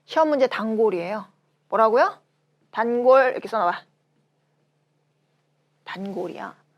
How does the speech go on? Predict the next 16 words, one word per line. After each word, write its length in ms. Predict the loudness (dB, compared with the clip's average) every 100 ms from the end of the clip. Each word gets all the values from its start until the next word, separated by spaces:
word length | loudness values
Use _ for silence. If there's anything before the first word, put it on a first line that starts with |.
| _ _
아니, 280 | -10 -4 -4
왜 120 | -4
이렇게 440 | -6 -8 -6 -4 -4
눈이 200 | -4 -4
안 140 | -4
좋은지 480 | -6 -8 -8 -6 -2
안경을 320 | -2 0 2
맞춰야 260 | 0 -2 -4
될 120 | -4
것 100 | -6
같아. 380 | -8 -4 -4 -2
맨날 400 | -2 -2 0 0
잘못 360 | 0 -2 -2 0
보고 160 | -2
풀어요. 360 | -2 -4 -4 0
뭐라고요? 400 | 0 2 0